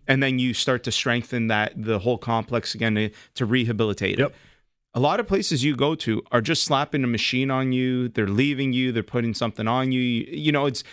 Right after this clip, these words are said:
Speaker 1: it, it needs to be the right type of therapy for the right time. And I'm not saying slapping a machine on and leaving somebody is the wrong therapy. It depends when you're doing that. And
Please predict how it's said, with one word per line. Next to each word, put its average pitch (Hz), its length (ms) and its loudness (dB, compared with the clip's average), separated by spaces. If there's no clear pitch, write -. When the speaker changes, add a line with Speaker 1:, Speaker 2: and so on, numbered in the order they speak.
Speaker 1:
it, 131 240 2
it 151 80 4
needs 160 360 0
to 175 80 2
be 135 500 0
the 135 160 2
right 131 320 0
type 135 240 0
of 123 80 -6
therapy 135 320 0
for - 140 -4
the 117 100 -2
right 120 200 -2
time. 135 220 2
And 110 100 2
I'm 143 140 0
not 190 160 -2
saying 160 240 -2
slapping 135 400 -2
a 117 60 0
machine 123 340 -2
on 127 160 0
and 95 240 -2
leaving 120 300 0
somebody 135 500 -2
is 120 200 -2
the 120 100 0
wrong 110 240 2
therapy. 151 400 0
It 104 140 -2
depends 143 440 0
when 120 320 0
you're 120 120 0
doing 113 400 0
that. 104 220 -6
And 123 340 0